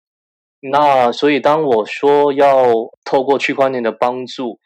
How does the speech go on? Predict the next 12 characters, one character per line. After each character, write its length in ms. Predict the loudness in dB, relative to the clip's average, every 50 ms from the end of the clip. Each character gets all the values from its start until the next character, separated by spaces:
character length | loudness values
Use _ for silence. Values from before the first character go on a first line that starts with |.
| _ _ _ _ _ _ _ _ _ _ _
让 260 | -2 0 0 0 -2
我 140 | -4 -4 -6
们 240 | -6 -8 -10 -6 -4
在 160 | -2 -2 -2
生 280 | -2 -4 -6 -6 -6 -6
活 200 | -6 -6 -4 -4
的 160 | -4 -4 -4
某 260 | -6 -10 -12 -14 -14 _
一 120 | -18 -16 -16
些 240 | -12 -8 -8 -8
层 220 | -8 -8 -12 -14 -14 -14 _ -12
面、 180 | -12 -12 -12